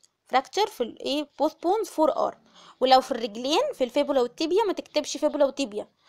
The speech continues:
لا، تقول ايه؟ آه، post bones في اللج، تمام؟ هو قال كده. في الكوليز ممكن ي-، في الكوليز فراكتشر ممكن يسألك عن الكرايتيريا،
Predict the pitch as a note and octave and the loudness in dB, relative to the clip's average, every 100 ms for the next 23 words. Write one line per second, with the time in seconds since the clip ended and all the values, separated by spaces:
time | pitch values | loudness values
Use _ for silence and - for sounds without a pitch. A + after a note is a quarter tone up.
0 | _ _ A#3+ B3 - C4 C4+ - C4+ C4+ | _ _ 4 4 2 -4 -2 0 0 -2
1 | _ _ _ _ _ _ _ _ - A#3+ | _ _ _ _ _ _ _ _ -4 0
2 | A#3 A3+ A3+ C#4 C#4 - A#3+ A3+ A3 D4 | 2 2 2 0 0 -2 0 0 0 0
3 | G4 B4+ F4 B3+ A#3 A3+ A#3+ A#3+ G#3 - | 0 -2 0 2 0 -2 -2 0 0 -4
4 | - _ _ _ _ _ - A3 C#4+ - | -20 _ _ _ _ _ -6 -4 -4 -6
5 | _ _ _ _ _ _ - A#3 A3 A3+ | _ _ _ _ _ _ -8 -4 -4 -6
6 | - - _ _ _ _ _ _ _ _ | -12 -20 _ _ _ _ _ _ _ _
7 | _ _ _ _ _ _ _ _ _ _ | _ _ _ _ _ _ _ _ _ _
8 | - D4 - D#4 F#4+ F4+ E4+ E4+ E4+ E4+ | -4 -2 4 4 4 2 0 -2 -2 -4
9 | D#4+ C4+ A3 - - C#4 C4+ - C#4 - | -2 -6 -10 -14 -6 -4 -4 -4 -4 -4
10 | E4 - C#4+ C4 - C4+ B3 A#3+ A#3 A3+ | -4 -4 -8 -8 -6 -6 -8 -12 -8 -8
11 | A3+ A3 G3+ F#3+ | -8 -10 -12 -14